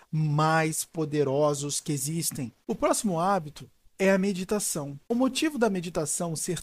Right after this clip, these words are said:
tão poderosa é por causa do que ela faz com o seu cérebro. Ela treina uma parte do seu cérebro que é responsável pela força de vontade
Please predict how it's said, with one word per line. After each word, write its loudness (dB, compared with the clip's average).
tão -2
poderosa -4
é -2
por -2
causa 0
do -6
que -4
ela -2
faz -8
com -12
o -6
seu -6
cérebro. -6
Ela 4
treina -4
uma 2
parte 2
do -8
seu -2
cérebro -4
que -6
é -2
responsável -4
pela -6
força -4
de -6
vontade -6